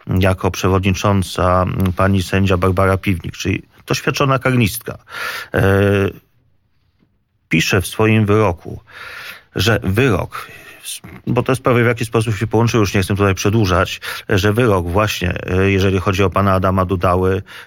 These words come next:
e, no, został wydany, prawda, no, niesłusznie, tak to nazwijmy kolokwialnie, niesłusznie.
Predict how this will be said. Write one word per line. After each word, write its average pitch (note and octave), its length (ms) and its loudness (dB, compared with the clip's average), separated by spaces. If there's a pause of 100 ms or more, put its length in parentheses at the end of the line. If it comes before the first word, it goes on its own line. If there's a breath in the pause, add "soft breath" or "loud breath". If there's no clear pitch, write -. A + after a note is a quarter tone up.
(140)
e, - 40 0 (520)
no, G#2 220 0
został A2 340 0
wydany, G#2 420 2
prawda, G2+ 520 0 (300)
no, G#2 140 2
niesłusznie, A2+ 640 0
tak F#2 180 -2
to G#2+ 120 2
nazwijmy G#2 440 0
kolokwialnie, G2 600 0
niesłusznie. F#2+ 680 -2